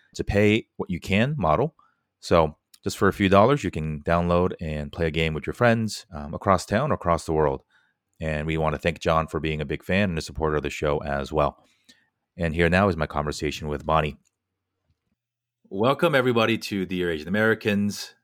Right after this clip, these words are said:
I am your host, Jerry Won. And today I have a very, very fun guest, um, an exciting guest. Uh, but she is one of the directors of the New York City Asian American Student Conference,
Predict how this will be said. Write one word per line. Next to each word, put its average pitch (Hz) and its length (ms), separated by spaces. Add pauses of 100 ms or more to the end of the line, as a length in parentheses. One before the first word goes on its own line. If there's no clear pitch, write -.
(120)
I 98 120
am 110 100
your 107 80
host, 107 260
Jerry 87 220
Won. 101 420 (800)
And 92 340
today 139 440 (760)
I 98 160
have 87 240
a 78 80
very, 127 320
very 113 260
fun 127 460
guest, 110 560 (160)
um, 85 180
an 85 80
exciting 101 460
guest. 98 420 (520)
Uh, 80 120
but - 160
she 92 160
is 82 140
one 87 160
of 82 80
the 80 80
directors 113 560
of 87 320
the 85 80
New 87 140
York 90 240
City 82 320
Asian 87 300
American 80 460
Student - 360
Conference, 131 560